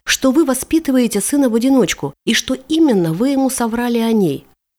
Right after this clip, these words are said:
Похоже, я выбрала именно те вопросы, на которые шефу хочется отвечать меньше всего. «Оля, а вам точно нужно быть в курсе?» «Так, а вот этого не надо. На глазки кота из Шрека я не поведусь.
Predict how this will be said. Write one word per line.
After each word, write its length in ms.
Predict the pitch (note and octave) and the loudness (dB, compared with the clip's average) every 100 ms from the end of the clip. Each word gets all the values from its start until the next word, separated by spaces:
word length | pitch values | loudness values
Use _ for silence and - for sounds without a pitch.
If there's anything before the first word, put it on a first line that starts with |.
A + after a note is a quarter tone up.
| _ | _
Похоже, 380 | - - D#4+ C4+ | -6 -2 0 2
я 120 | B3+ | 2
выбрала 340 | A#3 C#4 B3 B3 | 0 0 2 0
именно 440 | A#3 A#3+ A#3 A3+ | 0 0 2 2
те 240 | A3 - F#3 | 0 -2 -2
вопросы, 560 | F3 B3+ D#4+ - C#4 - | -2 0 -2 0 -2 -4
на 160 | - G#3+ | 0 0
которые 460 | B3 C4+ D#4+ D4 C4 | 0 -2 0 2 2
шефу 380 | - D#4 C#4+ | 0 -2 -2
хочется 480 | C4 - C4+ B3+ - | -4 -4 -6 -6 -4
отвечать 540 | - - G#3+ - B3+ - | -6 -6 -6 -4 -4 0
меньше 340 | G#3 G#3 - | 0 0 -2
всего. 480 | - - G3+ E3 C#3+ _ _ - | -6 -4 -4 -4 -8 _ _ 0
«Оля, 360 | G#3+ E3+ C3 - _ _ | 2 2 -4 -12 _ _
а 100 | F#3+ | -2
вам 220 | G#3+ A3+ | 2 2
точно 440 | G#3+ E4+ E4+ A3 G3 | 2 2 2 2 4
нужно 580 | G3 A#3 G#3+ A3 G3 F3+ _ _ _ _ | 4 4 2 0 0 -4 _ _ _ _
быть 240 | - G3 - | -4 -4 -4
в 100 | - | -6
курсе?» 460 | F#3 C#3+ - - - _ _ _ | -6 -6 -8 -12 -16 _ _ _
«Так, 460 | - E3 C3+ - - _ _ | -4 -2 -2 -8 -20 _ _
а 120 | F3+ | -4
вот 180 | E3 E3 | -4 -6
этого 260 | D#3 D3+ D#3 | -8 -6 -6
не 160 | A#3 | -2
надо. 280 | D#4+ F#3+ - - _ _ _ | 0 -2 -6 -16 _ _ _
На 200 | G3+ A3 | 2 2
глазки 480 | G#3+ C4+ E4 - A#3 | 0 -2 -4 -4 -4
кота 280 | A#3 A3+ C4+ | -4 -4 -6
из 240 | - A3+ | -6 -4
Шрека 440 | - C4 D#4 E4+ | -4 -4 -4 -2
я 240 | D#4 A#3+ G#3+ | 0 2 2
не 120 | A3+ | 2
поведусь. 600 | A#3+ C4+ C#4+ B3+ - - | 0 0 0 -2 -4 -10